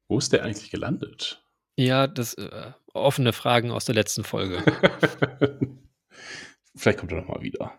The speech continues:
Speaker 2: Den haben sie einfach ins Chateau gelegt mit drei
Speaker 1: <laughs>
Speaker 2: Flaschen Wein, äh,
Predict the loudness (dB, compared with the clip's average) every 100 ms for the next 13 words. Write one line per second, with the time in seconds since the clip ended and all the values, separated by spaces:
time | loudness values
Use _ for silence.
0 | _ -4 2 4 2 2 2 4 4 2
1 | 2 0 2 2 2 2 2 2 4 4
2 | 4 6 4 2 4 4 6 4 6 6
3 | 6 4 2 4 4 4 0 -2 -8 _
4 | -4 -4